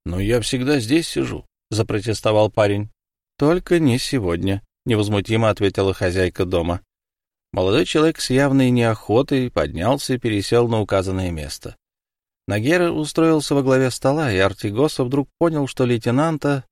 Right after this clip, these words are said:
впервые кто-то назвал по имени. Хозяин дома не соврал. Лаура оказалась отличной кухаркой. Писатель поглощал еду с таким удовольствием, которого уже давно не испытывал.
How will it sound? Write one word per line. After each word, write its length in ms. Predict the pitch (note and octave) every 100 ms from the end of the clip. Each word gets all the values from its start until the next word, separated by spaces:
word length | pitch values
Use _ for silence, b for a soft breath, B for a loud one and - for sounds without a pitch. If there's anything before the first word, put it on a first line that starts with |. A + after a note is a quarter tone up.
| _
впервые 500 | - C3+ C3+ E3+ E3+
кто-то 360 | - - C3+ A#2
назвал 400 | A2 G2+ A#2 A#2+
по 180 | - C3
имени. 460 | A2 C2+ G#1+ E2 - _ _ _ _ _ A2
Хозяин 380 | G#2 A2+ G#2
дома 240 | A2+ A2+ A2+
не 120 | A#2
соврал. 600 | - A#2 G2+ F2 F2 F2+ _ _ -
Лаура 360 | G2 G#2 A2+
оказалась 500 | A2 A2 A2 A2 G2+
отличной 520 | G#2+ G#2 A#2 A#2+ C3+ B2+
кухаркой. 720 | C3 - G#2+ - - C#2+ - _ _ -
Писатель 400 | C#3 D#3+ D3+ C#3 _
поглощал 520 | B2+ B2+ B2+ - C#3+ B2+
еду 320 | A#2+ B2 C#3
с 80 | -
таким 380 | G#2+ - A#2 -
удовольствием, 800 | A2+ G#2+ A2+ D#3 - C#3+ C#3+
которого 380 | C3+ B2+ C#3+ C#3
уже 280 | C3 C3+ C3
давно 280 | B2 A#2+ C#3
не 180 | A#2+ G#2
испытывал. 540 | - C3+ - B1